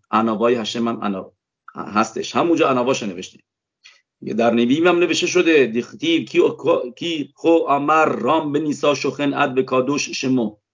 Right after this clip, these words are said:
ماروم و قادوش اشکن و ات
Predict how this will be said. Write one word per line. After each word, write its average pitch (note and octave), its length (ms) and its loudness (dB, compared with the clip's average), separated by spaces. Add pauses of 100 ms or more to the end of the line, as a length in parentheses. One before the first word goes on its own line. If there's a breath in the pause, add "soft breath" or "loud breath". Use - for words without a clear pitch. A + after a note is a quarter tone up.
(220)
ماروم C#3+ 500 4
و C#3+ 100 4
قادوش C#3 520 2
اشکن B2+ 640 0 (220)
و G#2+ 160 0 (100)
ات D3+ 400 0